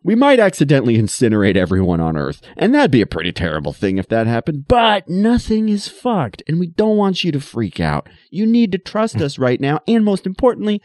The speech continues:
drop everything you're doing and support us right now." You get it? Like, and interrupting baseball is a perfect way to do that. It's perfect, and they interrupt the family.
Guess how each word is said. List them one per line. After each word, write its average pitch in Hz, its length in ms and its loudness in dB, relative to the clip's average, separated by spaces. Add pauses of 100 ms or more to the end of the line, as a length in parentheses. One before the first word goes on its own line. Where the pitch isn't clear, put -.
(200)
drop 247 220 -2
everything 190 460 0
you're 151 120 2
doing 131 360 0 (280)
and 107 160 -4
support 95 580 -4
us 64 260 -8
right - 180 -6
now." 71 200 -4
You 80 160 -6
get 139 220 0
it? - 200 -4
Like, 95 200 0 (600)
and 185 140 0
interrupting 247 480 0
baseball 226 320 0
is 208 80 -2
a 226 60 -2
perfect 339 460 0
way 135 120 4
to 87 140 -2
do 78 160 -6
that. 64 240 -10 (920)
It's - 140 -4
perfect, 277 500 -2
and 269 220 2
they 202 140 2
interrupt 220 300 0
the 262 60 2
family. 302 600 0